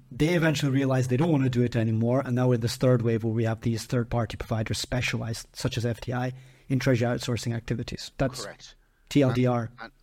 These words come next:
Speaker 1: Is that
Speaker 2: and
Speaker 1: the,
Speaker 2: probably
Speaker 1: the summary?
Speaker 2: one of the key ones is, I'm just on the, on that third phase, is that, uh, the, the sorts of processes that are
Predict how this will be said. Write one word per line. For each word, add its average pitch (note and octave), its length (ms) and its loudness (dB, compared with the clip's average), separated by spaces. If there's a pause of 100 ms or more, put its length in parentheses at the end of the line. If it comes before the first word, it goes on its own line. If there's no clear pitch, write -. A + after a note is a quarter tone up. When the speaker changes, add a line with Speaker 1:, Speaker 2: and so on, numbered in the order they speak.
(100)
Speaker 1:
Is A#2 80 -6
that C3 240 0
Speaker 2:
and C3 80 0
Speaker 1:
the, B2+ 40 -2
Speaker 2:
probably D3 360 4
Speaker 1:
the B2 80 0
summary? D3 240 2
Speaker 2:
one A#2 100 2
of A2 60 -2
the - 60 -20 (100)
key F3 260 2
ones B2 440 0
is, - 160 -18
I'm A2 160 0
just - 200 -4
on G#2+ 200 0
the, G2 180 2 (540)
on G#2+ 100 2
that G2 160 -2
third A#2 360 -2
phase, F#2 380 0
is G2+ 220 -4
that, - 380 -4 (120)
uh, F2+ 280 0 (400)
the, G#2+ 240 0 (200)
the G2 120 0
sorts - 580 -2
of C3 120 -4
processes G#2 640 -2
that F2 180 -2
are F2 160 -4